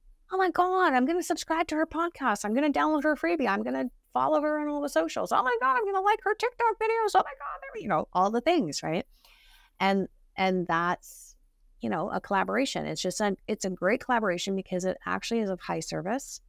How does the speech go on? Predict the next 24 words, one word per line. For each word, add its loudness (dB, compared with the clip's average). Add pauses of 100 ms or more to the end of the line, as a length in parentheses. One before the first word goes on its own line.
(140)
It's -8
all 4
about 2
answering -2
prayers, -4
right? -2
It -4
starts -4
at -8
that -6
very -4
high -6
level -2
of, -4
"How -8
can -10
I -4
be -4
of -6
service -8
to -8
you?" -6 (240)
And, -2 (120)
um, -2